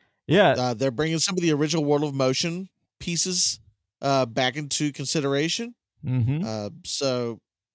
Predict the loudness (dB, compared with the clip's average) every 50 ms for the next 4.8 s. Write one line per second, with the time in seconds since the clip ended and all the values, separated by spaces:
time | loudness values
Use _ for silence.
0 | _ -10 -10 -8 -10 -6 -2 -2 0 0 0 0 -2 -2 -2 -2 0 0 0 0
1 | 0 -2 -2 -4 -4 -4 -4 -4 -2 -2 -2 -2 -2 -6 -6 -2 2 2 2 2
2 | 2 -2 -2 -4 -6 -6 -6 -6 -6 -6 -4 -2 -4 -2 -2 -2 -2 0 0 -2
3 | -2 -4 -4 -2 0 0 0 0 -4 -4 -2 -4 -4 -2 -2 -6 -4 -2 -2 -2
4 | -2 -4 -6 -8 -8 -6 -4 -4 -4 -4 -4 -4 -6 -6 -8